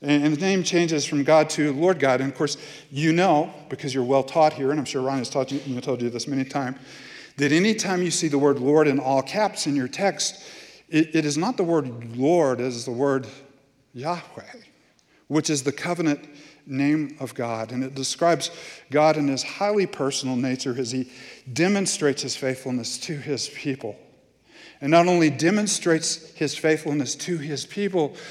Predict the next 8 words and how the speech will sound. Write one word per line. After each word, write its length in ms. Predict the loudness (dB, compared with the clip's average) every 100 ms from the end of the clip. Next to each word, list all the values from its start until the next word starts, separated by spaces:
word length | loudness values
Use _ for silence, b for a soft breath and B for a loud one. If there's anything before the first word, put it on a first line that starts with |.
| B 0
but 140 | 4
in 160 | 4 4
the 80 | 0
covenants 580 | 2 2 2 0 -2
takes 340 | -4 -4 -2 -2
upon 360 | -4 0 -2
himself 960 | 0 -2 0 -2 -2 -6 -6 -8 -14 -20 _ _ b b b -4
the 200 | 0